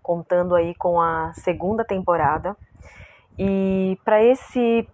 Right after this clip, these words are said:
primeiro episódio, eu gostaria de começar com um tema que ele é muito importante e aproveitando bem, né, essa, essa, essa deixa aí de que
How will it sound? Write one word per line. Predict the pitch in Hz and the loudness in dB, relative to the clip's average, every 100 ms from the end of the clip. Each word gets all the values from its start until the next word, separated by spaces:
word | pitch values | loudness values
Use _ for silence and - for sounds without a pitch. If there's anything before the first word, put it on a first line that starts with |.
| - _ - | -20 _ -4
primeiro | 233 220 339 | 0 2 0
episódio, | - 190 170 196 220 185 | -2 -4 0 2 2 0
eu | 196 | -2
gostaria | 202 208 202 208 | -2 0 0 0
de | 196 | -2
começar | - 208 202 - - 185 202 - | -2 -2 -2 -4 2 2 2 -2
com | - 196 196 196 - - | 0 2 2 -2 -6 -6
um | 196 190 190 190 190 190 | -4 -2 -4 -4 -6 -4
tema | 226 214 220 | 0 0 0
que | - 233 | 0 0
ele | 220 226 | 2 4
é | 220 226 - - - - - - - | 4 4 0 -20 -18 -18 -18 -12 0
muito | 370 427 | 2 2
importante | 403 214 202 247 277 254 - | 2 0 4 2 2 -4 -4
e | 240 | 2
aproveitando | 254 - 233 233 214 233 233 220 | 2 4 2 2 2 0 0 0
bem, | 180 220 269 262 | 2 4 2 -2
né, | 226 339 | -6 -4
essa, | 277 - 208 196 190 - | -6 -4 -2 -2 -4 -8
essa, | 190 - 190 180 175 | -12 -6 -4 -4 -6
essa | - 185 190 | -8 -2 -2
deixa | 170 185 196 - | 0 0 0 -2
aí | 175 190 | -2 -2
de | 180 | -6
que | - 185 | -8 -8